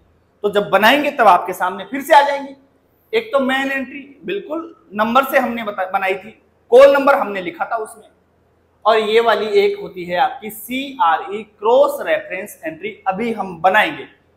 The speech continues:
ये added entry है, ये main entry है। Main entry हमने बना ली तो आपको पता चल गया होगा नंबर से कैसे बनाते हैं, शुरुआत ही हमने call number से करी थी। तो leading section ही इसका तो क्या था, Call number था, Call number से हमने बनाया था।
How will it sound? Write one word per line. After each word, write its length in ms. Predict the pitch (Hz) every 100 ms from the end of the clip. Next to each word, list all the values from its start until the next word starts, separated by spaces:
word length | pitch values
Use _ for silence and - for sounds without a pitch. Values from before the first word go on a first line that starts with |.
| -
ये 140 | 202 175
added 320 | 165 196 226
entry 280 | 269 269 277
है, 140 | 277
ये 160 | 202 160
main 240 | 160 185
entry 260 | 202 202 226
है। 160 | 247 214
Main 240 | 220 240
entry 360 | 226 226 240 240 _ _ -
हमने 240 | 208 233 208 170
बना 280 | 196 226 277
ली 220 | 285 294
तो 160 | - 262
आपको 320 | 214 - 220
पता 260 | 214 220 240
चल 200 | 247 240
गया 180 | 262 240
होगा 280 | 262 311 320
नंबर 380 | 262 233 226 220
से 140 | 254
कैसे 300 | - 233 240
बनाते 340 | 196 160 156 143
हैं, 140 | 139
शुरुआत 500 | - 233 220 220 262 302
ही 80 |
हमने 260 | 247 214 214
call 280 | - 196 202
number 200 | 185 175
से 140 | 180
करी 180 | 156 139
थी। 60 | - _ _ _ _ _ _ _
तो 60 | 220
leading 420 | 214 208 220 262
section 480 | - 202 196 214 196
ही 180 | 247 302
इसका 280 | 254 - 202
तो 140 | 190
क्या 180 | 190 180
था, 260 | - 220 180 - - _ _ _ _ _ -
Call 240 | 240 240
number 240 | 226 208 185
था, 400 | 196 214 226 220
Call 200 | 226 220
number 220 | 190 180
से 140 | -
हमने 380 | 160 160 165 - -
बनाया 380 | 202 196 143 135
था। 240 | - -